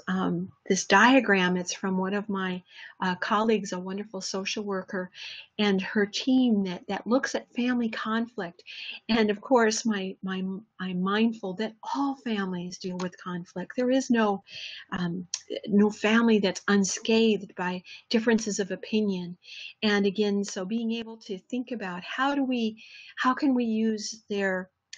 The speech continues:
their history of, of what they've done to manage conflict in the past, um, so that they can get through this new experience in the very best way possible. But there are some tips and strategies for us.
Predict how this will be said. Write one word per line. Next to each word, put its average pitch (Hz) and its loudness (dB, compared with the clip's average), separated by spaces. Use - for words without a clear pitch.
their 202 2
history - -4
of, 190 -4
of 185 -2
what 233 4
they've 220 6
done 196 0
to 196 -10
manage 220 -4
conflict 196 -8
in 190 -2
the 180 -4
past, 180 -8
um, 185 0
so 196 0
that 185 -4
they 185 0
can 190 -4
get 180 -4
through 202 -2
this 175 -4
new 214 6
experience 185 -6
in 190 -2
the 185 0
very 180 -2
best 175 -8
way - -8
possible. - -6
But 269 12
there 285 12
are 294 12
some 285 12
tips 277 8
and 233 8
strategies 196 2
for - -12
us. - -12